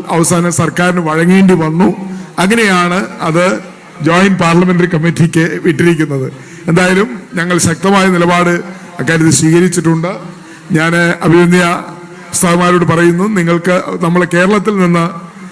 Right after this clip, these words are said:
നിർഭാഗ്യമെന്ന് പറയട്ടെ, ആ ജോയിന്റ് പാർലമെന്റ് സമിതിയിൽ കേരളത്തിൽ നിന്നുള്ള എം പിമാർ ആരും ഇല്ല, എല്ലാം, ആ, വടക്കേന്ത്യയിൽ നിന്നുള്ളവരാണ്. അതുകൊണ്ട്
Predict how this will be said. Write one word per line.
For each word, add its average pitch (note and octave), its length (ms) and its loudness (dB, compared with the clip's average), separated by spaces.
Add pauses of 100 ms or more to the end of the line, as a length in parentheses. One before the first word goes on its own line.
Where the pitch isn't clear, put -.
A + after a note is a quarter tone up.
(480)
നിർഭാഗ്യമെന്ന് F#3 600 4
പറയട്ടെ, F3+ 340 2 (480)
ആ - 20 2 (800)
ജോയിന്റ് F3 360 0
പാർലമെന്റ് F#3 500 0
സമിതിയിൽ E3+ 280 2 (120)
കേരളത്തിൽ E3+ 360 0
നിന്നുള്ള F3+ 220 2
എം E3 100 -2
പിമാർ E3 320 2
ആരും D#3 240 2
ഇല്ല, C3+ 120 -6 (1040)
എല്ലാം, F#3 240 2 (480)
ആ, - 20 0 (440)
വടക്കേന്ത്യയിൽ F3 440 2
നിന്നുള്ളവരാണ്. D3 440 0 (840)
അതുകൊണ്ട് G3+ 320 4